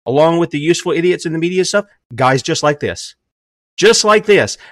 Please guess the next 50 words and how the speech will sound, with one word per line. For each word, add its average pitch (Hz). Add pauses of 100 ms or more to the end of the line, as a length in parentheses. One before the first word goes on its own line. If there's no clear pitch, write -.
They 147
sell 214
it 269
to 240
the 220
people, 175
and 135
then 135
when 131
they're 113
done 160
with 139
them, 117 (220)
they 120
line 135
them 165
up 151
on 156
the 156
wall 117 (160)
and 131
they 120
shoot 147
them. 98 (240)
Dude, 160 (680)
you've 147
got 196
a 127
bad 135
future 143
coming 117
to 107
you. 104 (340)
And 131
the 135
fact 147
of 156
the 139
matter 135
is, 120
Romans 139
one 135
tells 156
us 113 (300)
all 185
men 226
know 202
there's 185
a 165
God. 117